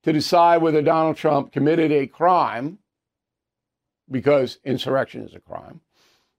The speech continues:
Four judges, that, no jury, no cross-examination, no depositions, no defense. They'll decide. Is that what you want? If you do,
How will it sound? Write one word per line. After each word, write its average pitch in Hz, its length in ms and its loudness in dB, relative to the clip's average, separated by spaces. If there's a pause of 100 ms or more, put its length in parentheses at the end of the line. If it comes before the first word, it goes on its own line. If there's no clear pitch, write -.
(600)
Four 247 160 2
judges, 202 320 0
that, 139 220 -4 (180)
no 226 180 2
jury, 202 580 2 (580)
no 220 560 2 (100)
cross-examination, 165 1080 0
no 254 140 2
depositions, 147 840 -2
no 220 220 4
defense. 143 560 -2 (540)
They'll 247 180 4
decide. - 460 -6 (500)
Is 160 80 -8
that 170 120 4
what 311 120 2
you 339 120 2
want? 330 280 0 (1120)
If 160 160 0
you 170 120 2
do, 240 600 2